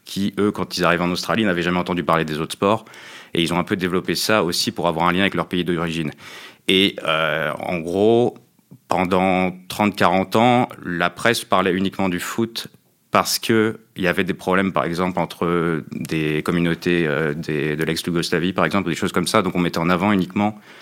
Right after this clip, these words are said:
les points négatifs. Et puis, euh, tout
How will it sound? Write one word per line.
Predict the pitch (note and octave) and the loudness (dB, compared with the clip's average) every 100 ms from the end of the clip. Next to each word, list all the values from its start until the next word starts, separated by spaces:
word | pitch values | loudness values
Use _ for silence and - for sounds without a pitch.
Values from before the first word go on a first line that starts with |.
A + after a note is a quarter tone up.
| - - - | -20 -16 -4
les | - | -2
points | A2 G2+ | 2 2
négatifs. | F#2+ F2+ F2 - - - - - - _ - | 2 0 -2 -8 -12 -20 -20 -20 -20 _ -4
Et | F2+ | -2
puis, | - - G#2+ A#2 A#2 | 0 0 0 2 4
euh, | F#2 F2 E2 E2+ E2 - | 4 4 2 2 0 -4
tout | G2 | -6